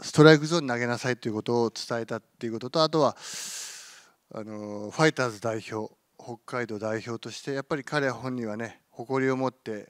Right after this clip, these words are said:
えー、あのち-、あの、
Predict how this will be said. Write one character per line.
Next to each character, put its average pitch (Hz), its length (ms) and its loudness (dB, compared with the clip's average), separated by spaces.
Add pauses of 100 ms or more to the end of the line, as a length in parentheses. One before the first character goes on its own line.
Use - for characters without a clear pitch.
(140)
え 104 640 -18 (880)
ー、 123 60 -6
あ - 20 -2
の 120 100 -2
ち-、 - 220 -16
あ 113 100 -10
の、 101 680 -10